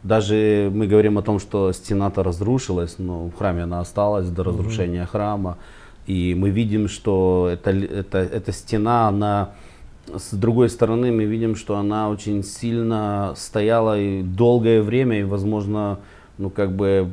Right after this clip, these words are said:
Speaker 1: Павел хотел, чтобы она была разрушена, но, в принципе, она не, не была разрушена, потому что мы видим и проблемы в будущем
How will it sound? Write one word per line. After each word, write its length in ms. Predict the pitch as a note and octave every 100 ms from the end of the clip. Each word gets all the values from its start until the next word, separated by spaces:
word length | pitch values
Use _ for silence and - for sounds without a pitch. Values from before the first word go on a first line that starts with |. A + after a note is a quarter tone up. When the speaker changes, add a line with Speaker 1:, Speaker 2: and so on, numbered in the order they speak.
| F#2+
Speaker 1:
Павел 220 | A#2+ A#2 A2
хотел, 380 | A#2+ - C#3+
чтобы 280 | D3 - A2+
она 100 | G#2+
была 240 | G#2 G2+ F#2+
разрушена, 540 | F#2+ F#2+ F#2 F2+ F2
но, 140 | F#2
в 40 | F#2+
принципе, 640 | - B2 B2+ A2 F#2 F#2+ F#2
она 200 | G2+ G#2+
не, 300 | G2+ G#2 G2+ E2 F2+ F#2+
не 140 | G#2 C#3+
была 180 | A2+
разрушена, 440 | F#2 F#2 F2+ F2 E2
потому 160 | F2
что 100 | F2
мы 140 | F#2+ F#2+
видим 260 | G2+ F#2+
и 20 | F#2
проблемы 460 | F#2+ F#2 G2 F#2+
в 60 | E2+
будущем 480 | F#2+ F2+ E2+ F2+